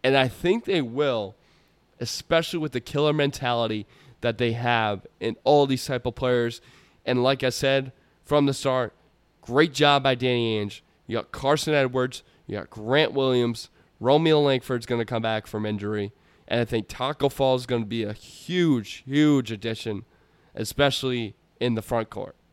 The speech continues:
I appreciate you all listening in on the Celtics.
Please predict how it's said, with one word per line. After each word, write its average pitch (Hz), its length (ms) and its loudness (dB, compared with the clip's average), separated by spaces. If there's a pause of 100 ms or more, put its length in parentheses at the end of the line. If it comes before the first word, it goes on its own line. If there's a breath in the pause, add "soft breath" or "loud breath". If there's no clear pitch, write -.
(520)
I 120 120 -2
appreciate 143 540 0
you 143 180 4
all 139 200 4
listening 135 560 2 (560 soft breath)
in 131 260 4
on 123 240 2
the 113 60 -2
Celtics. - 640 0